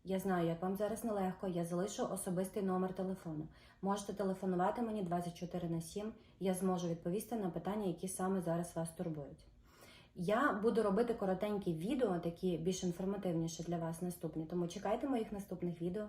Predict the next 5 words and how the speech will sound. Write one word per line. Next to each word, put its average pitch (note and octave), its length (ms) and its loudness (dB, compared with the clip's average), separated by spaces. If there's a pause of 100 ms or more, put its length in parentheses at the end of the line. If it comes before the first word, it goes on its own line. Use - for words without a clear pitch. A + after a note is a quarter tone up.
(140)
будемо E3+ 300 0
на D#3+ 100 -2
зв'язку. - 360 -14 (2500)
Друзі, G3 280 2
привіт! D#3+ 400 -4